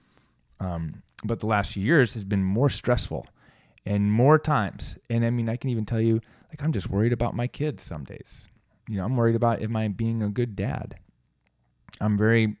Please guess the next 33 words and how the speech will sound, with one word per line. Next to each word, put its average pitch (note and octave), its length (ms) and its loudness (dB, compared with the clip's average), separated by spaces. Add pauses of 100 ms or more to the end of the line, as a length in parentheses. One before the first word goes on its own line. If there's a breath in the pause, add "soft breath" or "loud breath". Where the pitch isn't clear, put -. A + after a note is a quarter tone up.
(100)
uh, G2 220 -2
hard B2+ 260 -4
on B2+ 60 -4
myself, G#2+ 400 -6
self-critical. A2+ 720 -6
You G#2+ 100 -4
probably F#2 380 0
are E2+ 100 0
too. A2 360 4 (480 loud breath)
It's - 100 -16
probably G#2 380 6
why F#2 100 4
you're F#2 140 2
so F2 140 -2
successful, G2+ 600 -4 (1120 loud breath)
because G#2 480 2
you've, G2+ 320 0 (640)
you, A2 140 -2 (220)
you G#2 100 0
have B2+ 160 4
a A#2 60 2
high A2 180 2
standard G2 600 -2
for - 120 -16
yourself, - 640 -14 (200)
and G2 100 -8
high A#2 140 -2
standards A2 540 -2
are E2+ 100 -12
important. G2 440 -4 (1400)
And A#2+ 160 2
some D#3 240 4
days A#2 380 2